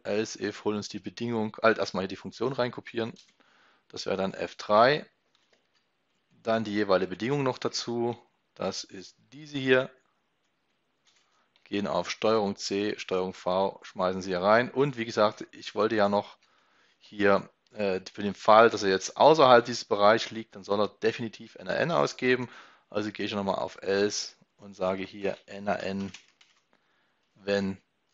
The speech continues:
jetzt wir außerhalb unseres Definitionsbereiches kommen. Ja, falls das mal eintreten sollte. Ja, man, man kann das theoretisch auch weglassen, ja, je nachdem,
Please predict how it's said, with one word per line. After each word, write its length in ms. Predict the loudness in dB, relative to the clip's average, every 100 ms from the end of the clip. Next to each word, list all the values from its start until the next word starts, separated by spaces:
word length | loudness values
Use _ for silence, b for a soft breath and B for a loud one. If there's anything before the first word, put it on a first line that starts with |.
| _ _ _ _ _ _ _ _ _ _ _ _ _ _
jetzt 480 | -4 -2 -2 -8 -12 _ _ _ _ _ _ _ _ _
wir 280 | _ -6 -6 -8 -4
außerhalb 480 | 2 4 8 8 6
unseres 220 | -4 -4
Definitionsbereiches 1080 | -4 -4 -2 -4 -2 -4 -4 -6 -10 -14
kommen. 260 | -4 -4 -4 B B B B -2
Ja, 260 | 0 0 -8 _ _ _ _ _ _ 4
falls 280 | 8 8
das 160 | 8 4
mal 120 | 4
eintreten 420 | 2 -2 -4 -6
sollte. 300 | -6 -6 -2
Ja, 100 | 0
man, 180 | 4 6
man 100 | 6
kann 200 | 6 4
das 100 | 4
theoretisch 320 | 2 0 2
auch 160 | -2 -2
weglassen, 460 | -10 -10 -14 -12 -4
ja, 120 | 0
je 60 |
nachdem, 360 | 0 -2 -4